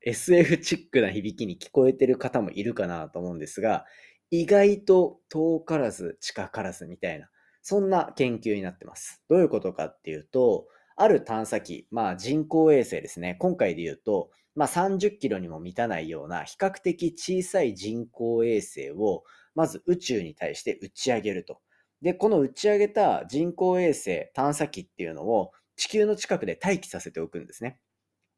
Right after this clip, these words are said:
で、待機させておいた中で、近くに今まで、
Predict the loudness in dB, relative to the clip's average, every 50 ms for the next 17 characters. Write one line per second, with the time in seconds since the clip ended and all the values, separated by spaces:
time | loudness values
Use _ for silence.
0 | _ _ 2 4 4 4 6 4 2 2 0 -2 -6 -6 -4 -2 -2 -2 0 0
1 | -2 0 2 2 2 2 2 0 -4 -4 -6 -6 -4 -2 -2 0 0 2 2 2
2 | 2 0 -4 -14 -20 _ _ _ _ _ _ -10 -4 0 0 0 0 0 -4 -4
3 | -2 -2 -2 -2 -2 -4 -8 _ _ _ -4 -2 0 2 2 2 2 2 0 0
4 | -2 -8